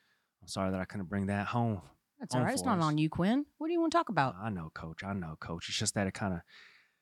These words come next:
Speaker 1: it was kinda sitting heavy on my heart that, you know, as an upperclassman, you know, getting ready to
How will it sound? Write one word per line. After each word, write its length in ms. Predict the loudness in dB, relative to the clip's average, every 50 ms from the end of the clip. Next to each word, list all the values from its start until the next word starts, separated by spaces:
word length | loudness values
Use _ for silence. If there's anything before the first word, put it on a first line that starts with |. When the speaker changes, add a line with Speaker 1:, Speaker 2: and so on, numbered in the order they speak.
| _ _ _ _ _ _ _
Speaker 1:
it 80 | -4 -2
was 120 | 0 2
kinda 200 | 4 4 6 6
sitting 300 | 6 4 4 4 2 0
heavy 300 | 2 2 4 4 4 4
on 100 | 4 2 2
my 120 | 0 0
heart 340 | 0 0 2 2 2 2 0 _ _ -12
that, 160 | -10 -10 -8
you 80 | -6 -2
know, 160 | 0 2 2
as 120 | 2 0
an 60 | 0 -2
upperclassman, 840 | -4 -2 -2 -4 -4 0 2 2 4 4 2 0 -2 -4 -4 -6 -8 -14 _ -16
you 100 | -14 -10
know, 240 | -8 -8 -8 -8 -10 -10
getting 240 | -10 -10 -8 -4 -2
ready 220 | -2 0 0 0
to 200 | -2 -2 -4